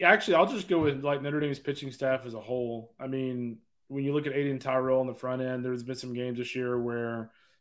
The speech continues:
you know, he's gone five innings, given up six, seven runs. I think against an offense like that, they've gotta get 'em off to a fast start, as, as Joe and Aaron alluded to with some of N C State's pitching. Uh, so I'm just gonna go with their pitching staff as a whole. I,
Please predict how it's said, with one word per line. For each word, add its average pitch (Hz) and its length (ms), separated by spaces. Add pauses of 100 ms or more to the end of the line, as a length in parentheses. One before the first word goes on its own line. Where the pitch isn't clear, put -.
(120)
you 123 80
know, 123 60
he's 123 140
gone 127 360
five 123 360
innings, 127 320
given 127 220
up 127 120
six, - 320
seven 127 240
runs. 123 520 (360)
I 135 100
think 143 280
against 135 420
an 123 60
offense 127 420
like 127 260
that, 127 220
they've 120 160
gotta 123 200
get 123 100
'em 120 120
off 120 160
to 123 80
a 113 60
fast 120 300
start, 123 160 (140)
as, 123 440
as 135 380
Joe 131 280
and 123 80
Aaron 123 200
alluded 123 300
to 131 140
with 113 100
some 120 120
of 120 80
N 120 60
C 123 140
State's 120 240
pitching. 117 480 (520)
Uh, 117 220
so 139 160
I'm 180 80
just 220 100
gonna 214 140
go 156 60
with 147 80
their 139 80
pitching 147 260
staff 135 240
as 127 80
a 120 80
whole. 131 240
I, 156 300